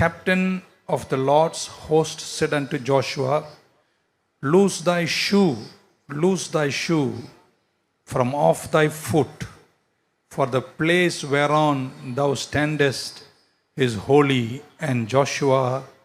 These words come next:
did so. சீக்கிரமா தமிழ்ல படிச்சிருவோம் உங்கள் புரிதலுக்காக.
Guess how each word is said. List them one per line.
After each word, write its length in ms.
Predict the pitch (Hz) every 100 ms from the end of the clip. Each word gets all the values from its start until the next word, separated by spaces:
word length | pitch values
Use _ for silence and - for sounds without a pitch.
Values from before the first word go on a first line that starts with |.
| _ _ - 120
did 480 | 127 131 131 123 - -
so. 360 | - - 117 107 -
சீக்கிரமா 500 | - 196 - 175 165
தமிழ்ல 300 | 165 160 156 143
படிச்சிருவோம் 540 | 151 - 156 139 160 180 - _ _ _ _
உங்கள் 260 | 147 135 127 -
புரிதலுக்காக. 1000 | 147 139 139 135 - 127 107 139 160 185